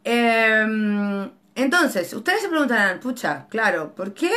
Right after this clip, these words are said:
¿Por qué se habla de las, de las Outlet Nail y se dice, se asevera de esta manera así, tan tajante,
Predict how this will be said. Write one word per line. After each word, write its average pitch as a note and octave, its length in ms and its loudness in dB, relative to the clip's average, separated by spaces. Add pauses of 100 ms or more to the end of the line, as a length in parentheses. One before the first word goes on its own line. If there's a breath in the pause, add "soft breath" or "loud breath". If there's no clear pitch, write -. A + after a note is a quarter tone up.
(1160 soft breath)
¿Por A#3 160 -4
qué E4 140 -4
se F#4+ 140 -2
habla C#4+ 340 4
de A#3+ 120 0
las, G#3 400 0
de G3 260 -6
las F#3+ 220 -2
Outlet F#3+ 240 -2
Nail F#3 180 -6
y F3+ 80 -12
se F3+ 120 -4
dice, F#3+ 320 -4
se F3+ 300 -4
asevera G3+ 640 -2
de G#3 80 -2
esta A#3 240 -2
manera G3+ 320 2
así, G#3+ 260 -4
tan A3 260 -2
tajante, G3+ 600 -2